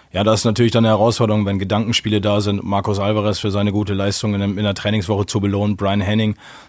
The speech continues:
der dann auch schon, ähm, Gedanken bei uns oder in den Gedanken war, auch Marvin Wanitschek aus dem Spiel zu nehmen. Ja, aber damit waren wir deutlich kleiner als der Gegner, aber, ähm,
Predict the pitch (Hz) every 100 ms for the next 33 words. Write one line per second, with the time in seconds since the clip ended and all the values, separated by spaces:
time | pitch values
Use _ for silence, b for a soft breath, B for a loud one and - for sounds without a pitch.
0 | - 98 98 101 98 110 - 113 113 107
1 | 107 98 107 113 107 101 117 117 110 104
2 | 95 110 110 98 98 95 107 107 104 110
3 | 113 104 107 98 101 101 104 107 104 101
4 | 104 117 - 110 110 107 - 117 127 -
5 | 117 110 113 b b b b 92 101 107
6 | 107 101 104 110 107 110 110 98 113 117
7 | 110 98 - 101 107 98 92 87 87 87
8 | 87 90